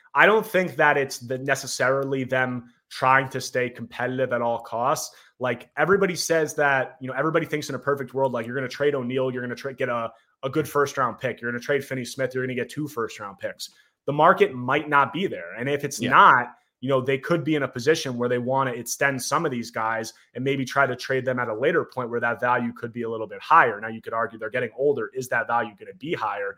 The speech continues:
Speaker 1: Basically, my point, you know, of what I said before is between Claxton, you know, Dinwiddie, O'Neal,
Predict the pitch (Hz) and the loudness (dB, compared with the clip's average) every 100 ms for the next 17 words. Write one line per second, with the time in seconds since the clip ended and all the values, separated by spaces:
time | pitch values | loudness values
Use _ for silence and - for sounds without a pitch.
0 | _ _ _ _ 214 240 226 190 165 151 | _ _ _ _ 8 8 4 0 4 6
1 | 156 - 151 135 131 120 131 127 - 127 | 6 4 -4 -2 -2 0 0 0 -2 -4
2 | 113 - 127 123 120 120 - 143 135 131 | -6 -4 -2 -2 -2 -8 -6 -6 -6 -4
3 | 139 135 135 139 123 120 120 127 110 101 | 2 2 2 -4 -6 -6 -6 -8 -10 -6
4 | 131 127 123 123 123 127 120 120 123 117 | -4 -4 -6 -6 -6 -6 -4 -2 -2 -2
5 | 117 | -2